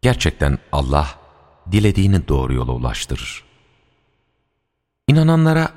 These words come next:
Yahudi olanlara, Sabilere, Hristiyanlara, Mecusilere ve Allah'a ortak koşanlara gelince, hiç kuşkusuz Allah, kıyamet gününde onlar arasında hükmünü verecektir.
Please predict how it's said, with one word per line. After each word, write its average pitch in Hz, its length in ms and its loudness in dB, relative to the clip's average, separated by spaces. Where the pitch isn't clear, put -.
Yahudi 90 380 4
olanlara, 64 640 0
Sabilere, 73 800 0
Hristiyanlara, 95 800 0
Mecusilere 71 800 0
ve 71 220 0
Allah'a 101 540 0
ortak 82 380 -2
koşanlara 65 500 -2
gelince, 65 640 -2
hiç - 180 -2
kuşkusuz 78 600 -2
Allah, 76 440 0
kıyamet 113 480 2
gününde 85 360 2
onlar 95 440 2
arasında 69 480 -2
hükmünü 65 400 -4
verecektir. - 680 -6